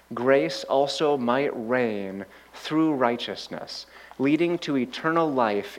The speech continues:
in Christ Jesus our Lord." So the end, the result, the destiny of our trajectory in Christ, in this grace in which we stand,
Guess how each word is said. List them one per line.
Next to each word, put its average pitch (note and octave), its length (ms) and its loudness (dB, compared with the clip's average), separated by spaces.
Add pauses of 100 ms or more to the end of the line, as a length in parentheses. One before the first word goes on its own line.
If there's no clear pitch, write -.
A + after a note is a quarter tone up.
in C3+ 320 -2
Christ A2+ 500 -2
Jesus G#2 680 -6
our F2+ 180 -2
Lord." E2 480 -8 (720)
So B2+ 580 4 (340)
the B2 240 -4
end, D#3 360 4
the A#2+ 220 -4
result, A2 680 0 (100)
the A2 80 -6
destiny D3+ 720 0
of A#2 140 0
our G#2 120 0
trajectory C3 1040 0
in F#2+ 160 -4
Christ, D3 560 -2
in A2 100 -2
this G2 180 -6
grace A#2 460 -2
in A2 120 -4
which G#2+ 200 -6
we G#2 140 -2
stand, B2+ 640 0